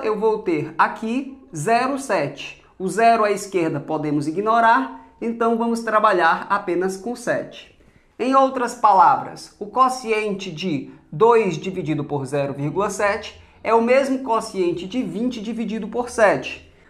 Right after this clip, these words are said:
Fazer a divisão com números inteiros, você já sabe. Então vamos lá.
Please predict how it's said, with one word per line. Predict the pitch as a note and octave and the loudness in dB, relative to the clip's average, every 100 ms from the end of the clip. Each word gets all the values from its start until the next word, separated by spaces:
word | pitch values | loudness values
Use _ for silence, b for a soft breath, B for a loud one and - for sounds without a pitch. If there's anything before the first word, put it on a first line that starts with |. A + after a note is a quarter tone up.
| b | b
Fazer | G#3+ A3 C#4 | 2 4 2
a | C4+ | 0
divisão | B3 A#3+ G#3 G3+ | -2 -4 0 0
com | G3 | 0
números | G3 F#3+ E3+ E3 | 2 2 2 0
inteiros, | B3 C4+ A3+ B3+ B3 C3 B2 - | 0 0 2 0 0 -2 -8 -12
você | E3+ G3+ G#3+ G#3+ | -10 -8 -4 -4
já | A#3 C4+ | -2 -2
sabe. | - G#3+ D#3 C3+ - - - | 6 6 6 0 -10 -14 -8
Então | G#3 B3 A#3+ | -2 0 2
vamos | C4 B3 F3+ | 2 2 0
lá. | B2+ A#2 - | -2 -2 -12